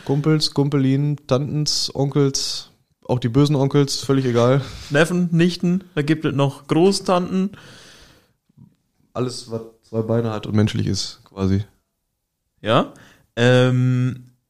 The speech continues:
Speaker 2: die bekommen nämlich bei Vorlage der Dauerkarte eine weitere Tageskarte zum halben Preis.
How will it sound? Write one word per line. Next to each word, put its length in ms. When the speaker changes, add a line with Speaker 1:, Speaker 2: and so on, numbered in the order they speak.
Speaker 2:
die 320
bekommen 540
nämlich 480
bei 180
Vorlage 840
der 220
Dauerkarte 1080
eine 380
weitere 480
Tageskarte 1000
zum 260
halben 280
Preis. 500